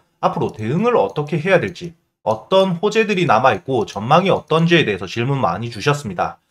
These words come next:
지금부터 제가 명확하게 앞으로 여러분들이 어떻게 대응을 하시면 되는지, 전망이 어떤지에 대해서 이야기해 드릴 테니까 영상 집중 부탁드리겠고요.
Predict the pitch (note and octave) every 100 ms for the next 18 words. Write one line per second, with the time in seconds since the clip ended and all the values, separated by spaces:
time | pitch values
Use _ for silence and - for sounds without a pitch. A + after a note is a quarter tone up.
0 | _ _ _ D3+ G#3 A3+ E3 B2+ A#2 G2
1 | G#2 E3 F3+ B2+ F2+ D3+ D3+ A2 A#2 D3
2 | E3 A#2+ F#2 - B2+ A2+ G#2 C3+ C#3+ F3
3 | C3+ G2 B2+ E3+ G#2 - _ _ A2 B2
4 | F3 G3+ E3+ - D#3 D#3 C#3+ A2+ G#2+ G#2+
5 | G2+ A#2 C3 A2 B2+ C#3 G2+ F2 D3+ A#2
6 | F2+ F#2 G2+ C#3 C#3 A#2+ - D3 C#3+ A#2
7 | - A#2+ G#2+ A2 E3+ C#3+ -